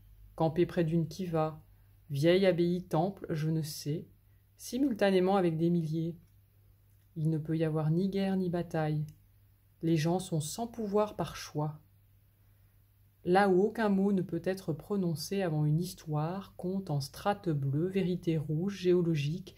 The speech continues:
exige transition, montagne, histoire, invention, génétique, laissant le jaune tomber aux humains. Ô toute vue, langage, vision, noir et blanc, vivace et perdu, couleur, hiéroglyphe, galaxie, singe, histoire, perdu, violet, saurien, grotte par monstre,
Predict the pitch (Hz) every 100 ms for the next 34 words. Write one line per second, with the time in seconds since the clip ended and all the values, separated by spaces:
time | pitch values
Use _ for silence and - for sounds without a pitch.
0 | - - _ 175 180 165 196 - - 202
1 | 208 220 202 - 143 151 190 185 147 151
2 | 185 185 - 156 143 139 170 185 185 -
3 | 160 160 185 190 185 - 214 - - -
4 | - - _ 165 180 220 208 190 214 240
5 | 226 214 202 208 190 190 180 165 160 208
6 | 247 269 254 - 240 214 156 180 214 175
7 | 180 175 196 175 175 165 175 180 180 175
8 | 151 156 180 - - - _ _ - 202
9 | 233 233 220 208 185 165 160 165 - 202
10 | 180 156 156 - 175 214 220 190 170 170
11 | 170 208 220 214 - 180 175 - - _
12 | - - - 170 185 175 180 - - 160
13 | 156 214 240 - 175 170 160 196 208 175
14 | 165 170 190 180 151 160 165 196 - 180
15 | 196 165 - 160 160 156 208 240 - -